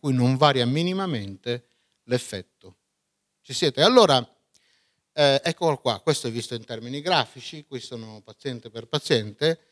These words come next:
e vedete che c'era una condizione di riposo, una condizione, eh, una condizione di osserva e imita, cioè li facevamo, "Stringi la mano, stringi la mano", ok, ripetuto,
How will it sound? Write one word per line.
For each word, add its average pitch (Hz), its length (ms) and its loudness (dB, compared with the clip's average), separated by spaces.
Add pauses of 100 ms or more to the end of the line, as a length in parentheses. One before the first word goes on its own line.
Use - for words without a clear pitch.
(480)
e 131 100 -10
vedete 143 360 2
che 127 100 -10
c'era 123 300 -2
una 120 180 -2
condizione 120 460 -10
di 117 80 -10
riposo, 139 380 -8
una 110 100 -14
condizione, 165 580 -2
eh, 156 40 4
una 139 180 2
condizione 165 680 -2
di 139 320 -6
osserva 151 480 -4
e 131 60 -4
imita, 117 460 -12
cioè 127 160 -18
li 120 80 -16
facevamo, 131 480 -4
"Stringi 262 300 -2
la 247 80 2
mano, 208 280 2
stringi 240 300 0
la 233 60 4
mano", 185 300 0
ok, 135 300 0
ripetuto, 131 680 -8